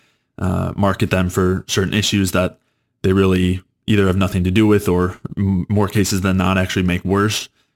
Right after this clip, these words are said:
uh, or can just suppress symptoms and then make issues a lot worse later on. And so it's led to a ton of issues as far as kind of women's health goes, as far as menstrual cycles, as far as, uh, all sorts of related conditions,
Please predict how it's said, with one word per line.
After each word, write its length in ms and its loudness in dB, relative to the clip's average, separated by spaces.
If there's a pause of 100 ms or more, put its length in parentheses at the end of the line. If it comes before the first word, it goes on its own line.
(160)
uh, 220 -2
or 100 -2
can 160 0
just 200 0
suppress 320 -2
symptoms 480 -2
and 80 -4
then 260 -2
make 220 -2
issues 260 0
a 60 0
lot 180 -2
worse 180 -2
later 280 0
on. 260 0 (460)
And 120 0
so 120 4
it's 120 -2
led 220 0
to 540 2
a 80 -2
ton 340 0
of 100 0
issues 540 0 (800)
as 160 0
far 220 2
as 320 0 (140)
kind 100 0
of 160 -2
women's 380 0
health 480 -4
goes, 340 2
as 80 -4
far 160 0
as 100 0
menstrual 360 -2
cycles, 520 -2
as 120 -6
far 200 0
as, 280 -2 (520)
uh, 240 0
all 120 0
sorts 220 0
of 100 0
related 540 0
conditions, 720 0